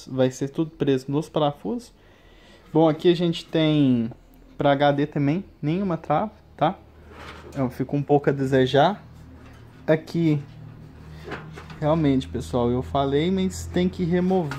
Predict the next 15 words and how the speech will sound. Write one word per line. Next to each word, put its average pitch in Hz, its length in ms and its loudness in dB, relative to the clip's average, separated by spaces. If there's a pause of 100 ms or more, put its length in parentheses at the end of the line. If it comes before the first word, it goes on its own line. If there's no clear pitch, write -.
(140)
Não 143 160 -2
sei 139 220 -2
se 139 160 -8
vai 135 160 -2
pegar 127 360 -2
aqui, 185 360 -4 (1000)
mas 147 420 0 (320)
lá 156 180 4
dentro 165 280 -2
daquela 151 300 0
telinha 139 460 0
lá 147 180 0
tem 160 220 -6
que 156 120 -8
remover, 143 640 -2